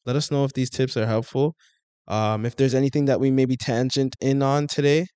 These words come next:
that you want us to go a little bit more in depth on, um, let us know in the comments below. Um, we are here to help. Um, we will have our socials up,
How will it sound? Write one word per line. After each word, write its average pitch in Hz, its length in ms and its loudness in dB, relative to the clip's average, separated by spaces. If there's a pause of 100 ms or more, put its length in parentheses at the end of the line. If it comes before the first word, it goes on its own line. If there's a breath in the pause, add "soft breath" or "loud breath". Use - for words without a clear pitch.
(200)
that 117 100 -2
you 120 160 0
want 113 260 0
us 117 100 -6
to 120 100 -8
go 117 120 0
a - 20 2
little 113 220 0
bit 85 40 -4
more 104 200 -4
in 95 160 -4
depth 107 280 -4
on, 151 260 0 (640)
um, 101 480 -2
let 107 120 -4
us 131 140 -6
know 139 120 -2
in 131 80 0
the 131 80 -4
comments 123 420 -6
below. 117 440 -4 (500)
Um, 107 180 -4
we 120 140 -2
are 120 60 0
here 123 180 0
to 139 60 0
help. 120 240 0 (600)
Um, 98 600 -4 (340)
we 117 340 -6
will 120 400 0
have 123 380 0
our 123 160 0
socials 117 480 -4
up, 117 120 0